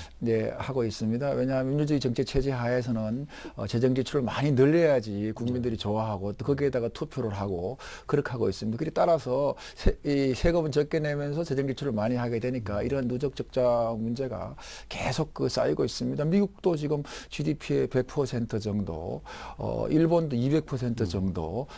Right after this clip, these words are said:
Speaker 1: 유럽은 그래도 이 두 개국보다는 좀 양호한, 어, 편입니다.
Speaker 2: 음, 네.
Speaker 1: 에, 그, 그것이 근본적인 어떤 그런 그 민주주의 체제
Speaker 2: 네.
Speaker 1: 하에서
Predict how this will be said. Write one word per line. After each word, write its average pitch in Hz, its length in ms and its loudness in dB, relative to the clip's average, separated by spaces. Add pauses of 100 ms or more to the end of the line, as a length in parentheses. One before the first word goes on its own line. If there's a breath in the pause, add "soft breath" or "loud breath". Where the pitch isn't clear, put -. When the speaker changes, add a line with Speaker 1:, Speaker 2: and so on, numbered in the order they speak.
Speaker 1:
유럽은 190 360 6
그래도 147 260 -2
이 151 200 -2
두 160 140 -4
개국보다는 131 680 0
좀 107 160 -4
양호한, 131 800 -2 (420 loud breath)
어, 113 80 -8 (100)
편입니다. 110 560 -2
Speaker 2:
음, 117 80 2
네. 95 160 0 (300)
Speaker 1:
에, 123 220 -6
그, 143 220 -4
그것이 160 520 2
근본적인 135 760 0
어떤 123 260 -2
그런 123 260 0
그 117 80 0
민주주의 123 420 -2
체제 147 440 0
Speaker 2:
네. 139 60 0
Speaker 1:
하에서 123 640 0